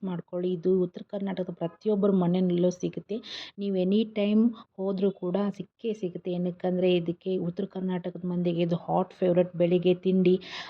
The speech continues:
ಅವಲಕ್ಕಿ ಉಪ್ಪಿಟ್ಟು ಜೊತೆನೂ ಹಾಕ್ಕೊಳ್ತಾರೆ. ಆಮೇಲೆ ಸಾಯಂಕಾಲ ಸ್ನ್ಯಾಕ್ಸ್ ಥರನೂ ಯೂ-, ಯೂಸ್ ಮಾಡ್ಕೊತಾರೆ. ತುಂಬ ಅಂದರೆ ತುಂಬ ಚೆನ್ನಾಗಿರುತ್ತೆ. ಇದನ್ನು ಒಂದು ಸತಿ ಮಾಡಿ ಸ್ಟೋರ್ ಮಾಡಿ ಇಟ್ಕೊಂಡ್ರೆ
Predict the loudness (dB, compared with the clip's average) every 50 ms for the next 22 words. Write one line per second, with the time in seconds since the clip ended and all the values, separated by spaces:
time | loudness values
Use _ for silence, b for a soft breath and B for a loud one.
0 | B B 0 2 2 4 4 2 2 0 0 0 0 0 -2 -2 -4 -2 -2 -2
1 | -2 0 0 0 0 0 -2 -4 -4 -4 -4 -4 -2 0 2 2 4 4 4 4
2 | 4 4 4 4 4 2 2 0 0 0 0 0 0 0 0 -4 -8 -10 -10 -10
3 | -12 -14 _ -16 -14 -12 -8 -4 -2 0 0 0 0 -2 _ -6 -4 -2 -2 -2
4 | -2 -4 -6 -6 -8 -10 -12 -10 -8 -8 -8 -8 -8 B B B B B -4 0
5 | 2 4 4 4 4 4 4 2 2 0 0 -2 -2 -2 -2 -2 -2 0 0 2
6 | 2 4 4 2 2 0 -2 -4 -8 -8 -8 B B B B B -6 -4 -2 0
7 | 2 2 2 2 0 0 -2 -2 -2 -2 0 0 0 2 0 0 0 0 -2 0
8 | 0 0 0 0 0 0 0 -2 -4 -4 -2 0 0 2